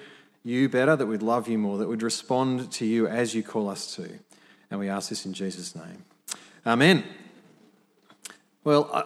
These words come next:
I don't know if you've ever thought, uh, that Christianity can seem to be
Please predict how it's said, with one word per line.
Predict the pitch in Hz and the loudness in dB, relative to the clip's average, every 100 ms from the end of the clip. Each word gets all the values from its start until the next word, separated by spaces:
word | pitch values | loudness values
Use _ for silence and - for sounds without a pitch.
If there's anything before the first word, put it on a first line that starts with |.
| - | 2
I | |
don't | 233 | 2
know | 269 | 4
if | 196 | 6
you've | 170 | 6
ever | 139 | 6
thought, | - - 139 139 - - - - | 4 4 4 4 0 -8 -12 -16
uh, | - 117 120 120 | -8 -2 -2 -2
that | 135 127 120 - - - - | 0 0 0 -6 -8 -12 -16
Christianity | - 190 185 - 139 156 151 131 113 | 2 4 6 6 6 6 4 2 2
can | 113 - 147 151 147 147 - | 0 -2 0 2 2 0 -2
seem | - - 160 160 156 | -6 0 4 6 6
to | 151 143 | 4 2
be | 135 135 123 120 | 4 6 4 0